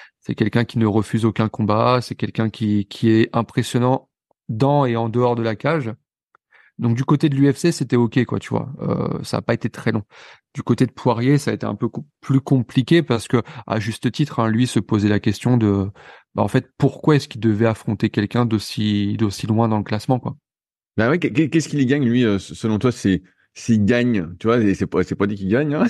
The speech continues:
Speaker 2: <laughs> Donc, euh, tu vois, s'il, il bat Benoît, qu'est-ce qu'il gagne, en fait ?
Speaker 1: Bah, moi, si j'avais été le manager de Poirier, j'aurais refusé ce combat. Si l'U F C, je sens qu'il nous oblige à le faire,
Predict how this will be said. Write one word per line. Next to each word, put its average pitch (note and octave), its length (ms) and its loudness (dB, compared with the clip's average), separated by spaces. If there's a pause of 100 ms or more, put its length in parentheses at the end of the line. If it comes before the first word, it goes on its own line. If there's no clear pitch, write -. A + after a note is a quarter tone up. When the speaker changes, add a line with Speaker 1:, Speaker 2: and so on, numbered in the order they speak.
(400)
Speaker 2:
<laughs> C#3 160 2
Donc, C#3 240 2
euh, A2 260 4
tu - 320 -18
vois, D3 100 2
s'il, B2+ 320 0
il B2+ 80 2
bat C#3 140 2
Benoît, C3 300 0
qu'est-ce - 180 -2
qu'il B2+ 140 -6
gagne, C3 180 0
en G2 40 -6
fait ? - 320 -10 (540)
Speaker 1:
Bah, - 280 -4 (880)
moi, D#3+ 380 4
si - 240 -4
j'avais C#3 280 2
été E3+ 220 0
le D3+ 80 -2
manager C3 600 0
de A#2+ 120 -4
Poirier, A#2+ 520 0
j'aurais A#2+ 280 0
refusé A2+ 420 -4
ce - 100 -14
combat. A#2 440 -4 (960)
Si - 280 -2
l'U F3 280 4
F - 40 -6
C, F3+ 600 0
je A#2+ 200 0
sens E3 340 0
qu'il C3 220 0
nous B2+ 260 2
oblige C#3+ 420 2
à B2+ 80 2
le A#2 80 -4
faire, D#3 420 -2